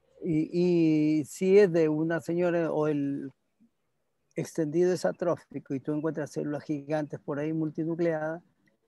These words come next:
diríase como que no te asusta porque entiendes que es una mujer añosa que pudiera tener ese tipo de, de celularidad. ¿No está por ahí Giselle? ¿Giselle está o, o sigue en confinamiento? <clears throat>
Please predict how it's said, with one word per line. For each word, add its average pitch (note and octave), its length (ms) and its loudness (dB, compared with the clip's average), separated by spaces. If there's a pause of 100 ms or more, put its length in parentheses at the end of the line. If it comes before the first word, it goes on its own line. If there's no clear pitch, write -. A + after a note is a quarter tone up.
(880)
diríase E3+ 500 2
como D3 180 -2
que D3 120 -4
no E3 120 0
te F3+ 120 -2
asusta F#3+ 420 -4
porque F#3 300 -4
entiendes D3+ 500 -4
que D#3 120 -6
es C3+ 120 -10
una D3+ 160 -6
mujer D3+ 360 -6
añosa C#3+ 400 -4
que C3 120 -8
pudiera C#3+ 640 -2
tener C#3 300 -8
ese C#3 200 -12
tipo C#3 380 -8
de, C3+ 240 -14 (720)
de C#3+ 160 -8
celularidad. C#3+ 720 -8 (200)
¿No F#3 160 -4
está A3 200 -2
por F#3 180 2
ahí G3 240 4
Giselle? A3+ 600 0 (180)
¿Giselle F#3+ 380 -4
está D#3 640 -4 (1000)
o, D#3 280 0
o D#3+ 60 2
sigue F3 260 2
en D#3+ 100 -2
confinamiento? D#3 840 -4 (480)
<clears throat> F3 300 8